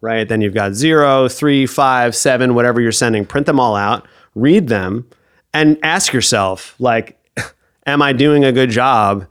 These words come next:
Am I, uh, in terms of consistent voice, right? In terms of not being annoying, right? In terms of, I wrote this email, this transactional email to get sent when a user clicks a button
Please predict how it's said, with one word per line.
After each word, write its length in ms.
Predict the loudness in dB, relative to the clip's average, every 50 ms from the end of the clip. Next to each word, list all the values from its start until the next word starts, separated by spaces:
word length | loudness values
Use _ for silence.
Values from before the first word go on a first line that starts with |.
| _ _ _ _ _ _ _ _ -6
Am 160 | -4 0 0 0
I, 260 | 2 2 0 0 -2
uh, 400 | -2 -4 -2 0 0 0 0 0 0
in 120 | -2 -2
terms 280 | 0 0 0 0 0 0
of 140 | -2 -2 -2
consistent 520 | -4 -4 -4 -2 -4 -4 -4 -2 -4 -4 -4
voice, 480 | -6 -8 -8 -8 -10 -12 -12 -12 -14 -8
right? 280 | -4 -2 -2 -2 -2 -2
In 160 | -2 -2 -2
terms 380 | 0 0 0 0 2 2 2 2
of 200 | 0 0 0 0
not 300 | 0 0 0 0 0 0
being 260 | 0 2 2 2 2
annoying, 640 | 2 2 2 2 0 0 -2 -4 -6 -10 -12 -14 -14 -6
right? 260 | -4 -2 -2 -2 -2 -2
In 120 | -4 -4
terms 340 | -2 0 0 0 0 2 2
of, 260 | 2 0 0 -2 -6 -14 -20 -20 -20 -20 -20 -20 -6
I 160 | -4 -2 0
wrote 240 | 2 2 2 2 2
this 220 | 0 0 2 2
email, 500 | 2 4 4 4 4 2 2 0 0 0
this 160 | -2 -2 -4 -4
transactional 720 | -2 -2 0 0 0 0 0 -2 -2 -2 -2 -2 -2 0
email 300 | 0 2 2 2 0 -2
to 120 | -2 -4 -4
get 180 | -4 -4 -2
sent 280 | -4 -2 -2 -2 -2 -2
when 120 | -2 -2 0
a 40 | 0
user 340 | 0 0 0 0 0 0 -2
clicks 300 | -4 -4 -6 -6 -4 -4
a 60 | -4
button 460 | -2 -4 -4 -4 -6 -8 -8 -8 -10